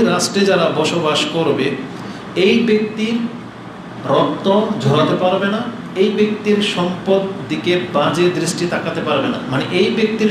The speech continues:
সম্পদ এখানে পড়ে থাকবে, এটা আমাদের কাউকে ধরার অধিকার নাই, আর তার রক্ত ঝরানোর অধিকার আমাদের নাই। কি করলে, এই ব্যক্তিটা কি করলে তার রক্ত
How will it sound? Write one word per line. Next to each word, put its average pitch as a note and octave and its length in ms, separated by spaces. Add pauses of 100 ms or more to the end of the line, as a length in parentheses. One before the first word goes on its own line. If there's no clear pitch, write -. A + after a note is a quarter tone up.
সম্পদ A3 340
এখানে G3 260
পড়ে G#3 240
থাকবে, F3+ 300 (160)
এটা F3+ 220
আমাদের F3+ 260 (420)
কাউকে A3 420 (200)
ধরার D#3 300
অধিকার D#3 300 (140)
নাই, F#3 120 (720)
আর B2+ 160
তার D#3 140 (100)
রক্ত - 300 (220)
ঝরানোর E3 380 (100)
অধিকার F3 320
আমাদের C#3+ 280
নাই। A#2+ 100 (120)
কি - 100 (120)
করলে, F3 280 (580)
এই G#3 80 (100)
ব্যক্তিটা G#3+ 420 (240)
কি C#4 120 (160)
করলে E3 360 (500)
তার C#3 140 (120)
রক্ত E3+ 260